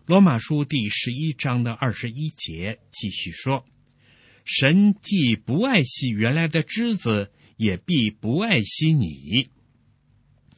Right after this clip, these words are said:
在约翰福音第十五章第一到第五节记载耶稣的话说：“我是真葡萄树，我父是栽培的人。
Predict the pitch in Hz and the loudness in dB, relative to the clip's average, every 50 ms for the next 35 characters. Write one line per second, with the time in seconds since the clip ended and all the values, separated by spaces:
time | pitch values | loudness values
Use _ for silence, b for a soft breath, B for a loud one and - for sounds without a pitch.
0 | B B B B B B B B B - 135 123 117 113 110 135 151 143 - 143 | B B B B B B B B B 0 2 2 2 2 2 0 0 0 0 0
1 | 127 107 - 117 113 117 131 135 127 - 131 110 101 - - - 117 113 101 92 | -2 -2 -2 -2 -2 0 0 -2 0 0 0 -2 -2 -2 -4 -4 -4 -4 -4 -6
2 | 85 - - 117 117 120 117 - - 113 101 107 - - 170 175 170 160 - 139 | -6 -4 -2 -2 -2 -2 -2 -4 -4 -4 -4 -4 -4 -2 -2 -2 0 0 0 -2
3 | 113 120 127 156 120 85 80 82 76 - 85 90 95 113 - _ _ b b b | -2 0 0 -2 -2 -2 -4 -10 -12 -10 -6 -4 -4 -4 -6 _ _ b b b
4 | b b b - 190 185 135 - - 110 98 90 87 110 135 139 139 - - 147 | b b b -4 -2 -2 -2 -2 -4 -6 -6 -6 -4 0 2 2 2 0 -2 -4
5 | 143 131 127 - 147 117 90 87 - - 139 147 156 - _ _ _ b b b | -4 -4 -4 -4 -4 -4 -4 -4 -4 -2 0 0 -2 -4 _ _ _ b b b
6 | b b b b 123 113 - - 151 147 - - 208 214 220 214 - - - 98 | b b b b -4 -2 -2 -2 -4 -4 -2 0 4 4 4 4 4 0 -6 -8
7 | - 139 120 107 - - 165 147 113 95 - b b b b b 104 104 101 - | -6 -4 -4 -4 -2 0 0 2 0 0 -4 b b b b b -2 -2 -2 -4
8 | - - 233 214 170 120 98 - - - 123 101 101 - - - 151 147 147 - | -4 -2 0 0 0 0 -2 -4 -4 -2 -2 -2 -4 -4 -4 -2 0 0 -2 -2
9 | - - 98 92 - 127 107 87 87 85 95 117 127 | -4 -6 -6 -4 -4 -4 -4 -4 -4 -4 -2 -4 -4